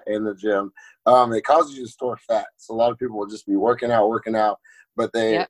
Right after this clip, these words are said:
Speaker 1: have so much stress in their personal life, um, that they just can't really see any results. And it's,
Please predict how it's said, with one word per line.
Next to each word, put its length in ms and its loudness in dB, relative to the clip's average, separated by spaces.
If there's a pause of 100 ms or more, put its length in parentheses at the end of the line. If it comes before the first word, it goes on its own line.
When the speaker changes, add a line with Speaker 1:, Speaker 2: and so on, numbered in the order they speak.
Speaker 1:
have 260 -2
so 100 0
much 180 2
stress 420 2
in 80 -8
their 200 -8
personal 400 -4
life, 360 4 (580)
um, 440 0
that 280 2 (140)
they 100 -6
just 260 -20
can't 240 -6
really 220 -6
see 220 -8
any 100 -6
results. 480 0
And 140 -10
it's, 320 -18